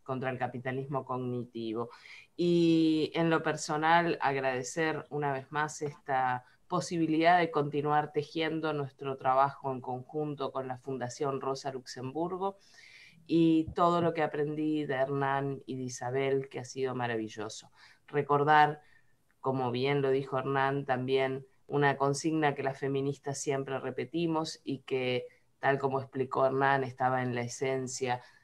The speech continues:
también del pensamiento de Rosa Luxemburgo y que en esta pandemia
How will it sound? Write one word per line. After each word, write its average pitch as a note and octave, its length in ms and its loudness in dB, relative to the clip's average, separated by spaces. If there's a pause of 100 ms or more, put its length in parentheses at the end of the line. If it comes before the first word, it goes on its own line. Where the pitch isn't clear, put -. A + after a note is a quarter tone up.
(140)
también C#3+ 460 4
del C3+ 200 2
pensamiento C3 960 -4
de B2+ 180 -4
Rosa B2+ 340 -6
Luxemburgo D#3 880 0 (520)
y E3+ 180 0
que F3 140 2
en E3+ 80 2
esta E3+ 280 0
pandemia D#3+ 680 2